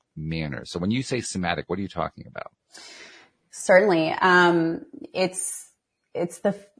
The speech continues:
Speaker 2: it's the actual physical sensations. So it's the assa-
Speaker 1: Mm-hmm.
Speaker 2: sensations,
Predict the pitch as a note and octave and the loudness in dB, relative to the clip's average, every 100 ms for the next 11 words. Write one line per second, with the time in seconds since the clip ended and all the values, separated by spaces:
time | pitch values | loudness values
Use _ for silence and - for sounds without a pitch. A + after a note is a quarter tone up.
0 | _ F#3 F3+ - G3+ F#3+ - E3+ - G3+ | _ -8 -8 -8 -4 0 6 6 4 2
1 | G3 F#3+ F#3 - _ - - F3+ F3+ F3+ | 2 2 -2 -12 _ -14 0 2 4 2
2 | - E3+ E3 D#3+ D#3 D#3 E3+ D#3+ B2+ C3+ | 4 6 8 6 4 2 -2 0 -4 -4
3 | D#3+ D3+ - D#3+ D3 - D3+ D3+ - E3+ | -6 -8 -2 -2 -2 -2 -2 -2 -2 -4
4 | - - - - D#3+ - F#3 F#3 F#3 F3+ | -4 -14 -8 -4 -2 0 0 2 2 4
5 | F3+ F3 | 2 -2